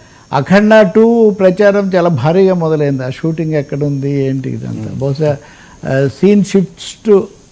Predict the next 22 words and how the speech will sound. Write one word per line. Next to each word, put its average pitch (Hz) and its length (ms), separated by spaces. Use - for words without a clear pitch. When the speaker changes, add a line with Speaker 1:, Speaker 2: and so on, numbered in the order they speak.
Speaker 1:
అఖండ 160 460
అని 156 340
అనిపిస్తుంది. 143 680
ప్రకాష్ 226 460
రాజ్ 208 240
గురించి 131 440
కూడా 113 180
కామెంట్స్. - 720
ఇది 214 140
కూడా 285 220
అండి, 214 600
ప్రకాష్ 240 560
రాజ్ 247 420
మనువాదాన్ని 208 880
లేకపోతే 196 320
ఆర్ఎస్ఎస్ 180 680
భా-, 151 400
I 143 60
mean, 139 300
ఎన్డీఏను 185 580
వ్యతిరేకిస్తారు. 185 720
ఓకే, 180 500